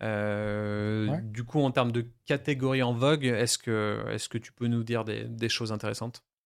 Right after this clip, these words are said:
Speaker 2: Euh, alors, peut-être à suivre, euh, c'est le, là, c'est tout frais aussi, là, euh, ça, bah, ça tombe quasiment en même temps que l'investiture de Trump, euh, c'est que le T T B, euh, officialise le,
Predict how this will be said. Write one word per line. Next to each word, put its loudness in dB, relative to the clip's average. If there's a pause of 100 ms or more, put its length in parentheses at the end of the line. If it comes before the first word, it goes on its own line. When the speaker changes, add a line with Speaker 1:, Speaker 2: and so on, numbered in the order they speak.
(1500)
Speaker 2:
Euh, 0 (140)
alors, 6
peut-être 2
à 8
suivre, 2
euh, 2 (160)
c'est -2
le, -2
là, 6
c'est -4
tout -16
frais 0
aussi, 2
là, 0
euh, -6
ça, -2
bah, -2
ça -4
tombe -4
quasiment 4
en 4
même 2
temps -2
que -4
l'investiture 0
de 0
Trump, -2 (140)
euh, -2
c'est -4
que -8
le -2
T -8
T 2
B, 4 (540)
euh, -2
officialise -2
le, -4